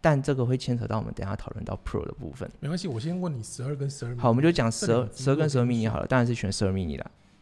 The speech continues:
Speaker 2: 你会选十二 mini？
Speaker 1: 当然是选十二 mini，
Speaker 2: 哎呦，真的假的？
Speaker 1: 因为，呃，虽然说它萤幕比较小，
Speaker 2: 对。
Speaker 1: 但我觉得它是一个本季最有代表性的手机嘛。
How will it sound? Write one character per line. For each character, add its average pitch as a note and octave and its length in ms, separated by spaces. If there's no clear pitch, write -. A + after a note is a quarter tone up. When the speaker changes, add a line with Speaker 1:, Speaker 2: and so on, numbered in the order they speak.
Speaker 2:
你 B2+ 100
会 E3+ 80
选 C#3+ 160
十 G#2 80
二 A#2+ 80
mini？ A#2 200
Speaker 1:
当 A2 100
然 G#2+ 80
是 G#2 100
选 C#3 160
十 E3 120
二 G2 80
mini， - 20
Speaker 2:
哎 D3+ 60
呦， - 20
真 - 20
的 C3+ 140
假 A#2 140
的？ F#2+ 80
Speaker 1:
因 E3 100
为， F3+ 400
呃， A#2 300
虽 - 160
然 C#3+ 80
说 C#3 120
它 B2+ 40
萤 A#2 60
幕 A2 140
比 - 80
较 G#2+ 120
小， - 380
Speaker 2:
对。 A2 160
Speaker 1:
但 D3 180
我 A2 140
觉 G#2 220
得 G#2 80
它 G#2+ 160
是 - 180
一 G#2+ 120
个 F#2+ 720
本 G2+ 340
季 A#2+ 240
最 A#2 200
有 - 140
代 G2+ 200
表 - 200
性 - 240
的 - 160
手 - 200
机 C2+ 180
嘛。 C2 80